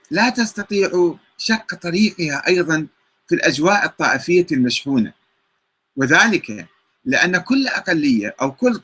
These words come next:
طائفة ستحاول أن تضخم من أعدادها وتقلل من عدد الطائفة الأخرى، سواء كانت أقلية أو أكثرية في الواقع،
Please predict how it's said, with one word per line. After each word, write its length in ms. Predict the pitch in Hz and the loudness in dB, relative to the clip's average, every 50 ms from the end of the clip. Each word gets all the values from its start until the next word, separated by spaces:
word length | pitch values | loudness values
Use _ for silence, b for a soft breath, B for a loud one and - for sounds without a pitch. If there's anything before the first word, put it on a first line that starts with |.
| _ _ | _ _
طائفة 500 | - 202 190 - 127 131 - - 214 220 - _ _ _ _ _ _ _ | 0 0 0 0 0 -2 -6 -6 -8 -10 -10 _ _ _ _ _ _ _
ستحاول 720 | - 180 175 165 165 165 - 190 214 233 214 208 196 - - 202 | -8 -8 -8 -8 -8 -8 -4 -2 -2 0 0 -2 -4 -4 -4 -6
أن 100 | 214 - | -4 -4
تضخم 560 | - 202 165 208 247 - - - - 214 196 | -6 -8 -8 -6 -4 -4 -4 -4 -4 -6 -4
من 220 | 180 165 160 147 - | -4 -2 -2 0 0
أعدادها 760 | 120 135 120 127 113 107 98 101 98 98 92 101 120 131 - _ _ _ _ _ | 0 0 0 0 0 0 -2 -6 -8 -8 -8 -8 -8 -8 -12 _ _ _ _ _
وتقلل 640 | 143 160 165 190 185 - - 269 269 233 202 190 175 156 | -6 -6 -6 -6 -8 -6 -4 -2 0 0 0 0 0 2
من 80 | 143 | 2
عدد 300 | 131 180 190 165 175 - - _ _ _ - | 2 2 0 0 -2 -4 -6 _ _ _ -12
الطائفة 420 | 156 - - 175 190 - 170 - 131 | -12 -10 -8 -6 -6 -4 -4 -4 -4
الأخرى، 440 | - - 120 - - 82 80 90 - _ _ _ _ _ _ _ _ _ _ | -4 -4 -4 -6 -8 -10 -12 -12 -14 _ _ _ _ _ _ _ _ _ _
سواء 360 | - - 165 180 214 226 220 208 | -2 2 4 6 6 6 4 4
كانت 300 | - 208 196 214 214 - | 2 2 2 2 2 0
أقلية 800 | 175 - 180 175 175 185 208 240 240 208 180 180 185 185 - - 202 | -2 0 0 0 0 0 0 2 2 2 2 0 -2 -4 -4 -2 -2
أو 80 | 240 | 0
أكثرية 540 | 247 - 226 - - 202 180 170 175 165 135 | 0 0 -4 -4 -4 0 4 6 6 6 6
في 80 | 113 117 | 4 0
الواقع، 420 | 104 104 95 85 85 - - 78 | -4 -4 -6 -8 -12 -14 -18 -20